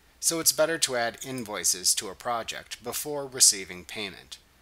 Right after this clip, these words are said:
It's also recommended to not add invoices linked to more than one other transaction, billable expense, or timesheet. If you add a linked invoice to a project, only the invoice is added. You must then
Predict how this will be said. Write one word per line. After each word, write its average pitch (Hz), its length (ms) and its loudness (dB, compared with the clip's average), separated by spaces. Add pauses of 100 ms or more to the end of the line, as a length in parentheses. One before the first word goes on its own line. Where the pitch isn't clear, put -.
(360)
It's 117 260 0
also 151 340 2
recommended 92 760 -4
to 107 160 -2
not 117 360 -2
add 90 200 -4
invoices 95 840 -2
linked 127 460 -6
to - 100 -4
more 117 300 -4
than 104 300 -8
one 139 360 -4
other 120 240 -8
transaction, 104 960 -6 (100)
billable 113 400 -4
expense, 110 500 0
or 76 140 -6
timesheet. - 760 -4 (480)
If 117 120 -8
you 131 120 0
add 131 140 2
a 110 60 0
linked 127 380 -6
invoice 98 540 -2
to 117 140 -2
a 107 60 -6
project, 104 600 -4 (100)
only 135 380 -6
the 101 180 -8
invoice 90 540 -4
is 87 120 0
added. 107 380 -6 (440)
You 120 80 -8
must 117 300 2
then 113 280 -2